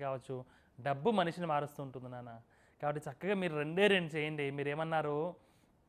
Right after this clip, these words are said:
"డబ్బు ఇచ్చినాము, అది రావటం లేదు, కొంత ఇబ్బంది పడుతున్నాము" అని చెప్పున్నారు. వారి కోసం ఫస్ట్ చేయవలసిన పని ఏంటి తెలుసా తల్లి?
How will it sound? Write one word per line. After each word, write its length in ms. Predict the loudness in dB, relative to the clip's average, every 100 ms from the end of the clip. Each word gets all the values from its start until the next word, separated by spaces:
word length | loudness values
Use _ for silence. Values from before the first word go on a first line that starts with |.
| _ _ _ _ -14 -4
"డబ్బు 240 | -2 0
ఇచ్చినాము, 360 | -2 -2 -2 0
అది 80 | 2
రావటం 380 | 4 4 0 -4
లేదు, 140 | -4
కొంత 220 | -4 -2
ఇబ్బంది 280 | 0 0 2
పడుతున్నాము" 540 | 0 0 -2 -2 -2
అని 100 | -2
చెప్పున్నారు. 640 | -4 -8 -2 0 0 -2 -6 -12 _ _ _
వారి 280 | 2 4 4
కోసం 380 | 2 0 -2 -4
ఫస్ట్ 560 | -4 -6 -10 -2 2
చేయవలసిన 380 | 4 4 0 -4
పని 200 | -10 -8
ఏంటి 160 | -10 -8
తెలుసా 240 | -10 -10
తల్లి? 340 | -12 -10 -12